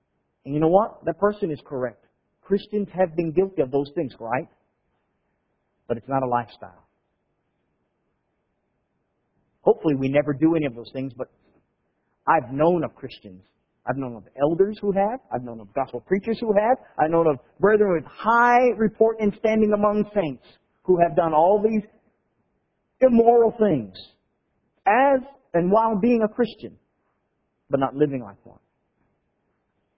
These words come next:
Being a Christian means you need a Savior, and even after you're a Christian, you're going to struggle with the flesh. That's why you need Him to begin with. But when you're in Christ,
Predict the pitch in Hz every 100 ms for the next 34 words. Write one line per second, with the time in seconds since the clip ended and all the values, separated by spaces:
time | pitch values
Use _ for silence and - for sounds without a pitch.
0 | _ _ _ _ _ _ _ _ _ _
1 | _ _ _ _ _ _ _ _ _ _
2 | - 175 202 202 208 170 160 151 139 143
3 | 156 151 - 147 143 165 170 _ _ _
4 | _ _ _ _ 143 151 160 160 - 160
5 | 165 170 160 156 165 - 151 139 139 143
6 | 147 135 - 147 143 135 123 123 117 _
7 | 120 107 - - _ _ _ _ _ _
8 | _ _ _ _ _ _ _ _ _ _
9 | _ 151 175 156 139 151 156 139 120 117
10 | 117 95 _ _ _ _ _ _ _ _
11 | _ _ _ _ _ _ _ _ _ _
12 | _ _ _ _ _ _ _ _ _ _
13 | _ _ - 107 123 147 170 - 180 143
14 | 104 -